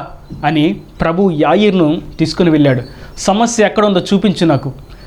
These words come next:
యాయిరు తీసుకువెళ్తున్నాడు. చూస్తాం అక్కడ ముప్పై ఎనిమిదవ వచనం. సమాజ మందిరపు అధికారి ఇంటికి వచ్చి, వారు గొల్లుగా నుండి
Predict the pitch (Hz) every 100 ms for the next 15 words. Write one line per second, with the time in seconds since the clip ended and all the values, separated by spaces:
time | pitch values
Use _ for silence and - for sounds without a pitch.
0 | - - 147 151 170 156 175 - 170 151
1 | 156 139 123 - - - - - - 233
2 | 226 214 185 185 160 156 - - - -
3 | - - - - - 175 175 220 196 208
4 | 196 165 147 156 135 123 - - - -
5 | 226 240 269 262 240 233 220 208 190 233
6 | 233 214 202 190 202 196 170 - - 151
7 | - - - - - - - 151 202 226
8 | 175 151 208 247 240 247 220 202 175 170
9 | 208